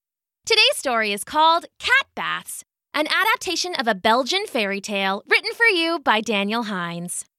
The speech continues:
Today, we'd like to say a special thank you to Joel and Wesley and their family in Maryland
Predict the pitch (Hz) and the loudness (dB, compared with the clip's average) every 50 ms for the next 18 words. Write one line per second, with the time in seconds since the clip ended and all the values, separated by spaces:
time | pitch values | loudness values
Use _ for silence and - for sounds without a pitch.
0 | _ _ _ _ _ _ _ _ _ _ _ _ - 349 - 370 480 494 294 285 | _ _ _ _ _ _ _ _ _ _ _ _ -2 0 2 4 4 2 2 0
1 | 262 240 254 240 - 247 - - 226 214 214 - - 233 214 - - 480 - - | 0 -2 -2 -2 -2 -4 -2 0 2 2 2 0 0 0 0 0 0 -2 0 0
2 | 240 226 226 - 240 226 - 233 214 175 - - 208 196 190 202 233 302 359 - | 0 0 -2 -2 -6 -6 -4 -6 -6 -4 -2 0 0 0 0 0 -2 -4 -4 -4
3 | 330 330 294 233 214 175 - - - 196 190 220 311 294 254 233 220 240 330 539 | -4 -4 0 0 0 0 0 -2 -4 -4 -4 -4 -4 -4 -2 0 2 2 0 0
4 | - - 202 196 214 247 262 226 185 185 185 196 247 349 339 196 175 175 180 196 | 2 0 0 2 0 0 0 -2 -2 0 0 2 2 2 2 2 -2 -4 -4 -4
5 | 254 262 | -6 -6